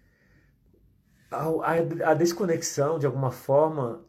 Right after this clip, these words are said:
ela também se reflete na relação que você tem com você. Então, se eu me senti abandonado na infância, porque eu não tive o afeto que eu gostaria,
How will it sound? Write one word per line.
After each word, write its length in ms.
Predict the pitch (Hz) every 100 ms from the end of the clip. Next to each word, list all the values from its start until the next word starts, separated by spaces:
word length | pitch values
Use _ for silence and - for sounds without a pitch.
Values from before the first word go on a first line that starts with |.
| -
ela 220 | 131 143
também 400 | 143 127 143 170
se 160 | - 143
reflete 560 | 131 - 139 151 151
na 100 | 139
relação 560 | 127 139 135 - 143 151
que 100 | 151
você 240 | 143 143
tem 160 | 131 143
com 160 | 147
você. 440 | 139 139 - 123 123 _ _ _ _ _ _
Então, 460 | - 139 147 143 - _ _ _
se 180 | - -
eu 60 | 117
me 80 |
senti 420 | 113 110 - 139 156
abandonado 680 | 139 143 151 139 123 127
na 120 | 127
infância, 520 | 127 - 113 101 - 113 _ _ _
porque 220 | - -
eu 100 | 107
não 160 | 113 117
tive 360 | - 113 107
o 80 | 104
afeto 440 | 101 - 123 139
que 80 | 143
eu 80 | 156
gostaria, 720 | 143 143 143 123 117 123 127